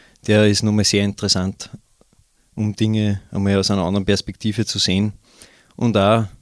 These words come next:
den Telegram-Kanal, wo man tagesaktuell Sachen erfährt, die in und um Israel passieren. Ja,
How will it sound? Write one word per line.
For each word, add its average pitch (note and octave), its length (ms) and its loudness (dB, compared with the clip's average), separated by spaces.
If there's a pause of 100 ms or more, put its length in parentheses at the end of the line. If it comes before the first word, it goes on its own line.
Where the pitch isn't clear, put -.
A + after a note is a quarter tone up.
(540)
den A2 100 0
Telegram-Kanal, G#2+ 800 0
wo G2+ 80 -2
man F#2+ 380 0 (1160)
tagesaktuell G2+ 920 0 (260)
Sachen G#2 480 0
erfährt, G2 480 -4
die G#2+ 160 -4
in A2+ 160 -2
und G#2+ 180 -6
um G#2+ 160 -2
Israel G#2 380 -2
passieren. F#2+ 440 -4 (2000)
Ja, B2 340 2